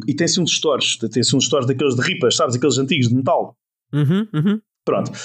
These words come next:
Speaker 1: E então, se tu jogares aquilo no modo performance, tens os sessenta frames, olhas para o vidro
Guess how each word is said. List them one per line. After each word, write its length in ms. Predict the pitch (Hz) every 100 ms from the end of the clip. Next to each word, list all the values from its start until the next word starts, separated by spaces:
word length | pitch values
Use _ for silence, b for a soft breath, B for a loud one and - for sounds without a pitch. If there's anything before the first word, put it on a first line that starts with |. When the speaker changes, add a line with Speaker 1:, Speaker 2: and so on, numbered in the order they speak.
| B B B -
Speaker 1:
E 100 | 160
então, 340 | 170 170 196
se 120 | 233 -
tu 120 | 233
jogares 260 | 214 214
aquilo 220 | 190 190 139
no 80 | 160
modo 180 | 120
performance, 600 | 117 135 190 196 208 - -
tens 180 | 135
os 120 | 117 113
sessenta 260 | 135 135
frames, 420 | 151 170 180 185 -
olhas 260 | 185 196 170
para 160 | 185
o 60 | 165
vidro 420 | 151 139 165 -